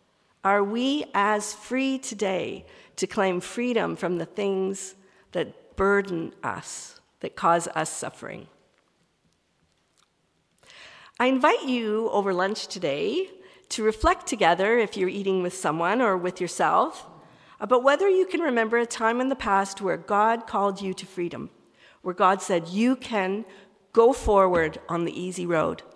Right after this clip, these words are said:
and that's where I want you to go." And how did you know that was what God was calling you to do? And also think about times where God said, "I want you to take the hard road."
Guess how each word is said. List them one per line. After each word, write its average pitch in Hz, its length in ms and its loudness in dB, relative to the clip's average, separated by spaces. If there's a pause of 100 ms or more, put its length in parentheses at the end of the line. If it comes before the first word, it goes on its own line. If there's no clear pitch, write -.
(440)
and 175 140 0
that's 175 240 0
where 170 100 -2
I 165 40 0
want 170 320 -4
you - 40 -12
to - 60 -10
go." - 320 -10 (1200)
And 202 120 -6
how 240 160 4
did 277 160 -2
you 262 100 0
know 233 260 0
that 123 200 -2
was - 260 -8 (240)
what - 180 -6
God 160 240 2
was 175 160 -10
calling 170 360 -4
you 151 100 -8
to - 140 -10
do? - 240 -12 (2500)
And 214 120 4
also 277 300 4
think 294 220 -2
about 247 200 0
times 233 360 0
where 214 80 2
God 214 260 4
said, 214 400 0 (260)
"I 208 40 -6
want 190 320 -2
you 202 60 -6
to - 100 -8
take 196 240 -6
the 170 80 -4
hard 185 260 -2
road." - 280 -10